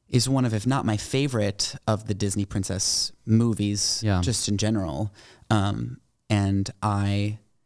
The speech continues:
Speaker 1: you know, in that, in that case, like, you always wonder, like, are they gonna do it service? Is it gonna be as good? Is it gonna be better?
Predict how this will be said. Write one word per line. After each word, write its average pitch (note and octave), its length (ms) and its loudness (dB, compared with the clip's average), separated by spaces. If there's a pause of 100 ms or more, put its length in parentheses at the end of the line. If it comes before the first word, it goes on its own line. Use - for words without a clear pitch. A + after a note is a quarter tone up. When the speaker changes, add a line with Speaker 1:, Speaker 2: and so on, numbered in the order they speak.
(460)
Speaker 1:
you D3 80 2
know, C#3 260 2
in C#3+ 180 2
that, C3 340 -2
in B2+ 100 2
that B2 200 0
case, A2 300 0
like, G#2 180 -4
you G#2 200 2
always G#2 320 0
wonder, G#2 280 0
like, G2 260 -2
are G#2 140 2
they G#2 120 2
gonna G#2 180 2
do A#2 240 2
it - 120 -2
service? A2 540 0
Is A2+ 160 0
it A2+ 60 0
gonna A#2+ 180 2
be A2+ 500 2 (1200)
as A2 180 2
good? D3+ 360 2
Is A2+ 180 0
it G#2+ 120 -2
gonna G#2 280 2
be A2 360 0
better? B2 800 -2